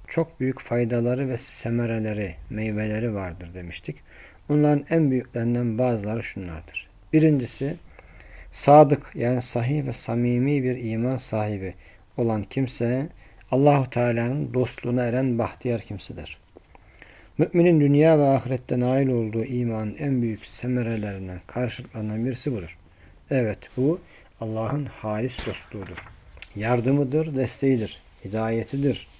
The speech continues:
duasının icabetidir. Bu mertebeye ve büyük mükafatı ancak imanın hakikatlerini yaşayanlar ve peşinden salih amel işleyenler nail olur. Allahu Teala bu hususta şöyle buyurmakta. Bakara suresi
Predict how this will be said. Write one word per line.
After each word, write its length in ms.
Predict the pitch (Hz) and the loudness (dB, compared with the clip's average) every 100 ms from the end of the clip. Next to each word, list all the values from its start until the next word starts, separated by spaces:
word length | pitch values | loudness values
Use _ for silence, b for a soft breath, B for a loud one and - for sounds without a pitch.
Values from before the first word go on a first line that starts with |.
| - | -10
duasının 520 | 107 107 98 - 117 107 | -2 0 -2 -4 -6 -4
icabetidir. 680 | 110 110 110 131 120 92 - B B B B B - | -4 -2 -4 -4 -6 -8 -14 B B B B B 0
Bu 80 | 175 | 4
mertebeye 760 | 156 127 - 113 113 117 139 151 | 6 4 0 0 2 2 0 -2
ve 160 | 120 110 | -4 2
büyük 240 | 131 143 | 0 0
mükafatı 680 | 120 - 113 104 110 87 - | -8 -6 -6 -4 -6 -6 -6
ancak 360 | 143 131 135 123 - | -2 0 -2 -6 -4
imanın 480 | 117 117 113 120 120 | -2 0 0 0 -2
hakikatlerini 800 | - - - 113 - 113 107 | -8 -16 -12 -12 -8 -6 -4
yaşayanlar 640 | 107 101 110 107 110 131 - B B B - | -4 -6 -6 -4 -2 -2 -4 B B B -10
ve 40 | |
peşinden 480 | 107 110 - 127 127 | -6 -6 -4 -4 -2
salih 460 | 120 113 110 120 107 | -4 -4 -4 -4 -4
amel 280 | 113 110 110 | -6 -6 -6
işleyenler 580 | - 110 107 107 107 90 92 | -8 -8 -4 -2 -2 -4 -8
nail 280 | 90 92 | -6 -6
olur. 320 | 78 76 - - - - - 143 | -10 -12 -16 -20 -20 -20 -6 4
Allahu 320 | 147 160 151 | 10 10 8
Teala 500 | 127 117 110 127 - - | 2 2 0 -2 -6 -6
bu 120 | 135 135 | -2 -2
hususta 240 | - 127 | -4 -8
şöyle 360 | - 113 104 92 | -6 -6 -6 -6
buyurmakta. 540 | 90 87 78 - 78 80 - - | -8 -8 -12 -12 -16 -16 -20 -10
Bakara 440 | 110 - 123 123 113 | -6 0 2 2 0
suresi 540 | - 104 95 - 143 | -4 -8 -8 -8 -10